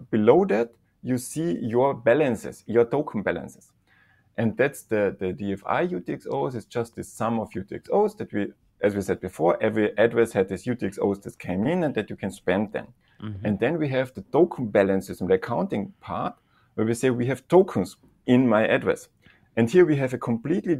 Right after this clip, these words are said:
Speaker 1: different logic and world, kind of. We have the, let's say, Bitcoin world on the, on the left, um,
Speaker 2: Mm-hmm.
Speaker 1: with the, with the
Speaker 2: U T X Os.
Speaker 1: DeFi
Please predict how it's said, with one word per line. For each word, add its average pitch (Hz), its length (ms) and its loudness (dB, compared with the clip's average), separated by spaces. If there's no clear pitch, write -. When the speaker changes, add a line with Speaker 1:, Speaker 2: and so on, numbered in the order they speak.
Speaker 1:
different 139 320 0
logic 143 540 -6
and 113 280 -4
world, 117 560 4
kind 90 300 -6
of. 151 180 -4
We 104 100 -6
have 107 200 -4
the, 90 180 -2
let's 127 200 8
say, 107 140 0
Bitcoin 170 540 -8
world 180 380 -4
on 107 100 -8
the, 98 80 -4
on 95 100 -10
the 92 80 -8
left, 165 320 -4
um, 107 340 -6
Speaker 2:
Mm-hmm. 107 160 -12
Speaker 1:
with 98 200 -14
the, 92 280 -10
with 110 140 -8
the 95 80 -8
Speaker 2:
U 98 80 -8
T - 0 -
X 98 80 -14
Os. 135 100 -6
Speaker 1:
DeFi 156 560 -2